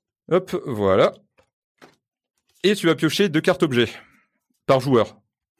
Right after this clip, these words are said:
Donc, imaginons que, que, qu'il y ait deux joueurs, t'auras, euh, six cartes monstres. D'ailleurs, là, j'en ai mis quatre, mais c'est en comptant le boss. S'il y a trois joueurs, il y en aura neuf, et s'il y en a quatre, il y en aura douze. Chaque joueur pioche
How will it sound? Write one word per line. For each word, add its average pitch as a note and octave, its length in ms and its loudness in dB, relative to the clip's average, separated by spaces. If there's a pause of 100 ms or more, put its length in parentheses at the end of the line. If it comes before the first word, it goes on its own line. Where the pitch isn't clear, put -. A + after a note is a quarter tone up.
(520)
Donc, B2+ 220 -2
imaginons C#3+ 500 0
que, G#2 1400 0 (1600)
que, D3 180 0
qu'il C3+ 180 -4
y C3 60 4
ait C3 60 4
deux C#3 160 0
joueurs, C3 480 0 (260)
t'auras, A#2 360 4
euh, G#2 440 2
six - 260 -6
cartes D3 220 0
monstres. C3 400 -2
D'ailleurs, A2+ 340 2
là, A#2 100 -4
j'en A2 140 -4
ai G2+ 80 -2
mis G2 140 -6
quatre, A#2+ 400 -4 (240)
mais C3 80 -12
c'est - 120 -12
en A#2 40 -10
comptant - 200 -10
le G2 60 -8
boss. C3 340 -6 (420)
S'il - 220 -4
y D3 80 4
a C3+ 120 4
trois D3+ 220 2
joueurs, C#3 280 2
il - 20 2
y A#2+ 40 2
en A#2 60 2
aura G#2+ 180 4
neuf, C3 300 0
et A2 60 -6
s'il - 140 -6
y A#2 40 -2
en A2 40 -2
a G#2+ 60 -2
quatre, C3+ 220 -2
il B2+ 40 -4
y - 20 -4
en A2 80 -2
aura G2 160 0
douze. D3 260 -4 (560)
Chaque D#3+ 220 0
joueur F3+ 300 0
pioche D#3 300 0